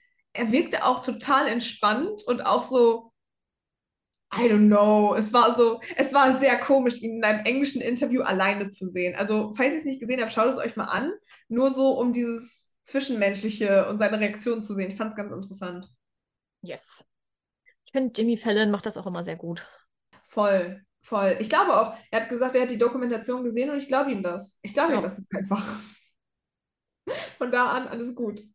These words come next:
Speaker 1: Ja, das war so eine grobe, etwas längere Zusammenfassung von Tonight Show.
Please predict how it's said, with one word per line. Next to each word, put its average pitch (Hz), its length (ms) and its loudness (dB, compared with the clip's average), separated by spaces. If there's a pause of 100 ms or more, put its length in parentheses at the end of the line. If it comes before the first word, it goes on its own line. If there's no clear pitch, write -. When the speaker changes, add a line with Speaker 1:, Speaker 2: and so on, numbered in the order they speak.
(400)
Speaker 1:
Ja, 202 280 0
das 302 220 0
war 269 140 4
so 269 160 0
eine - 240 -12
grobe, 269 500 2 (160)
etwas 196 200 -4
längere 226 260 -4
Zusammenfassung 214 840 -6
von 202 460 -6 (800)
Tonight 180 300 -8
Show. 175 240 -12